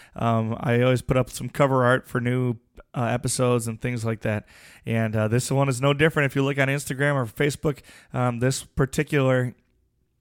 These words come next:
episode, it's a picture of a bride, uh, with the title Brides for the Benjamites. Or no, not,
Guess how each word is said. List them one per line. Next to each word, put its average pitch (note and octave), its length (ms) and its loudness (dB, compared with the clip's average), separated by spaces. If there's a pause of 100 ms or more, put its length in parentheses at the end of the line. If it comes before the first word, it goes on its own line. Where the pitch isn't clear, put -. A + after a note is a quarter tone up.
(460)
episode, B2+ 400 0
it's B2 120 -2
a - 40 -8
picture C#3+ 240 -2
of A#2 80 -2
a A2+ 40 -2
bride, B2 520 4 (400)
uh, A2+ 80 -2
with A#2 100 -2
the A2+ 60 -10
title A#2 420 0
Brides A2 340 -2
for - 60 -16
the B2 60 -8
Benjamites. G#2+ 600 -4
Or D3 100 2
no, A#2+ 200 0
not, A2+ 280 -6